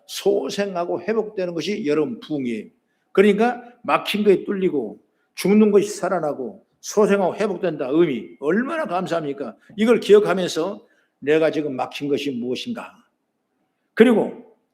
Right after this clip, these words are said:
또 내가 죽어 있는 것이 무엇인가? 그리고 또 내가 회복되지 못한 것이 무엇인가? 이걸 한번 이 시간에 생각해 보면서 말씀을 듣고 도전하고 기도하는 우리 성도가 되기를 축복합니다.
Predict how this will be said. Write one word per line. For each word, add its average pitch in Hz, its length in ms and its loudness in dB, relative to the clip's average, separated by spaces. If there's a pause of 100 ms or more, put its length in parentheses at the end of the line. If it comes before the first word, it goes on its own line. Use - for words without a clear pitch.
(160)
또 190 260 8
내가 185 320 0
죽어 202 260 -2
있는 208 220 2
것이 180 180 -2
무엇인가? 139 720 -8 (380)
그리고 220 320 6
또 151 280 -4
내가 180 200 -2
회복되지 214 560 -6
못한 185 340 -4
것이 160 160 -8
무엇인가? 147 640 -6 (180)
이걸 185 260 2
한번 165 340 -6
이 143 80 -8
시간에 151 320 -6
생각해 202 380 -6
보면서 165 600 -8 (200)
말씀을 156 500 -2
듣고 160 440 -6 (200)
도전하고 165 500 0
기도하는 190 640 2
우리 156 140 -2
성도가 151 400 -6
되기를 156 480 -2
축복합니다. 131 800 -2